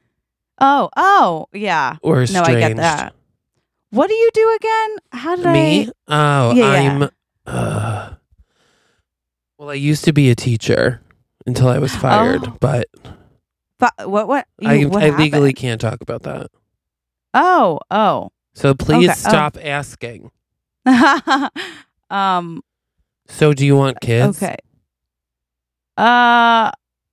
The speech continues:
Speaker 1: right now, no, I'll say that. But at some point, maybe.
Speaker 2: Oh.
Speaker 1: Do you want kids?
Speaker 2: Well, I have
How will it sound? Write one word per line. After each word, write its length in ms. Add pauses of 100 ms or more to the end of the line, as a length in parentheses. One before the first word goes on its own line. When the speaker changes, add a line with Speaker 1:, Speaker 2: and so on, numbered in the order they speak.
(880)
Speaker 1:
right 260
now, 480
no, 500
I'll 180
say 240
that. 480 (300)
But 240
at 180
some 280
point, 380
maybe. 640 (360)
Speaker 2:
Oh. 420 (720)
Speaker 1:
Do 80
you 180
want 240
kids? 540
Speaker 2:
Well, 100
I 80
have 260